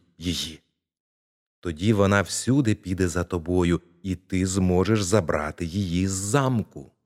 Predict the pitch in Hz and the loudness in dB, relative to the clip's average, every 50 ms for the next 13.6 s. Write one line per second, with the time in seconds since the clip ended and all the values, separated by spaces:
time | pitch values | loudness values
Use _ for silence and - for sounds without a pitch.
0 | _ _ _ _ _ _ _ _ _ _ _ _ _ _ _ _ _ _ _ _ | _ _ _ _ _ _ _ _ _ _ _ _ _ _ _ _ _ _ _ _
1 | _ 73 82 87 98 113 123 110 98 92 104 113 113 - - 143 143 110 - - | _ -6 -2 0 2 2 2 2 2 2 2 2 0 -2 -2 -2 0 0 -2 -8
2 | - 78 71 - _ _ _ _ _ _ _ _ _ _ _ _ _ _ _ _ | -12 -14 -14 -14 _ _ _ _ _ _ _ _ _ _ _ _ _ _ _ _
3 | 78 85 92 92 82 73 85 90 104 107 107 113 123 120 - - 95 98 101 - | -4 0 0 0 0 0 0 2 2 4 4 2 2 0 0 0 0 0 0 -2
4 | - _ - 107 110 101 - 110 101 - 95 98 95 - - - 95 95 - - | -4 _ -4 -2 -2 -2 -2 -4 -4 -2 -2 -4 -4 -4 -6 -6 -6 -6 -4 -4
5 | 87 - 95 92 85 82 76 92 85 - - - 107 120 123 117 98 92 85 - | -6 -4 -4 -4 -4 -2 -2 -4 -4 -4 -6 -2 0 0 2 2 2 2 0 -2
6 | _ _ _ _ - 80 80 - _ - 80 78 71 69 69 - 92 123 143 151 | _ _ _ _ -8 -8 -8 -8 _ -12 -12 -10 -10 -12 -10 -6 -2 0 0 0
7 | 127 139 131 123 - 117 107 92 104 107 104 101 98 95 98 - _ _ _ _ | -2 -4 -8 -8 -6 -8 -8 -6 -4 -4 -4 -4 -6 -8 -12 -18 _ _ _ _
8 | _ _ _ _ _ _ _ _ 73 76 76 76 - - 76 80 - 73 76 76 | _ _ _ _ _ _ _ _ -10 -8 -8 -8 -10 -12 -18 -18 -14 -14 -14 -14
9 | - - - 78 - - _ _ - - - _ _ _ _ _ _ _ _ _ | -14 -16 -18 -20 -20 -20 _ _ -20 -20 -20 _ _ _ _ _ _ _ _ _
10 | _ _ _ _ _ _ _ _ _ _ _ _ _ _ _ _ _ _ _ _ | _ _ _ _ _ _ _ _ _ _ _ _ _ _ _ _ _ _ _ _
11 | _ - 85 87 101 135 143 117 101 117 117 113 - - - _ - - - _ | _ -8 -6 -2 0 0 2 4 4 2 2 2 -2 -6 -8 _ -20 -20 -20 _
12 | _ 80 78 107 98 - - - 78 - - - 76 76 - - - _ - - | _ -6 -4 -4 -4 -4 -6 -10 -8 -8 -8 -8 -12 -14 -14 -18 -20 _ -20 -12
13 | - - - - - - - 101 107 107 110 | -10 -8 -8 -8 -10 -4 0 0 0 0 -2